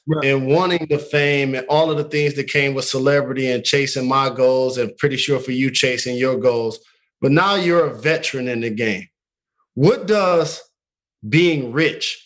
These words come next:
Speaker 2: mean to you now?
Speaker 1: Well, to me, I know for me personally, security is what wealth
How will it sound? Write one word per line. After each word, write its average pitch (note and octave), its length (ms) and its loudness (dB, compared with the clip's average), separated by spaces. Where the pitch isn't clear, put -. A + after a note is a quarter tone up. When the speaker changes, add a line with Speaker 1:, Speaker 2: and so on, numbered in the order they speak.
Speaker 2:
mean D3 320 2
to C#3 140 -2
you B2+ 240 -2
now? A2+ 500 0
Speaker 1:
Well, E3 240 4
to F3 180 0
me, F3+ 440 0
I D3+ 100 2
know E3+ 260 2
for - 180 -4
me E3 200 2
personally, C#3 880 -2
security C#3+ 1040 -2
is C3 200 0
what C3+ 320 0
wealth D3 580 0